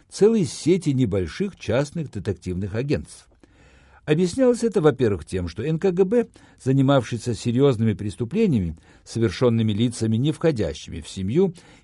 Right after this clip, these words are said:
и сотрудничеством с международными правоохранительными органами, не желал браться за всякую мелочь вроде пропавших документов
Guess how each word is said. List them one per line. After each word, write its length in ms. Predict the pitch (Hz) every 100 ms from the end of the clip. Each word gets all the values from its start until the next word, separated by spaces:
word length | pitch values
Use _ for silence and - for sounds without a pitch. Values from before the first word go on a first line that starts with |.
| -
и 120 | 120
сотрудничеством 920 | - 123 135 131 110 95 - - 107
с 100 | -
международными 680 | 104 92 117 113 117 98 101
правоохранительными 840 | 90 104 92 98 107 101 90 95 95
органами, 640 | 175 208 110 90 82 80 _ - - -
не 160 | 180
желал 380 | 240 269 233 202
браться 400 | 160 165 151 156
за 160 | 139 143
всякую 420 | 127 131 120 127
мелочь 320 | 180 226 190
вроде 300 | 143 160 143
пропавших 560 | 117 120 120 101 82 95
документов 640 | 95 123 165 226 185 175